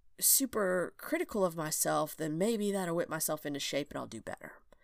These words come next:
Like, if I just talk down to myself enough, maybe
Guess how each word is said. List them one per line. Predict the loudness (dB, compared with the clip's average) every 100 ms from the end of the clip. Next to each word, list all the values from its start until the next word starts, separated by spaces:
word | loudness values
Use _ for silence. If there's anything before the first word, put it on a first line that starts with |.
| -20 -20 -6
Like, | -2
if | 0
I | 2
just | 2 2
talk | 2 0 -2
down | 0 2 2 2
to |
myself | 0 0 0 0 -2
enough, | -6 -4 0 2 2 0 -6 -14 -20 -12 0
maybe | 6 6 6 4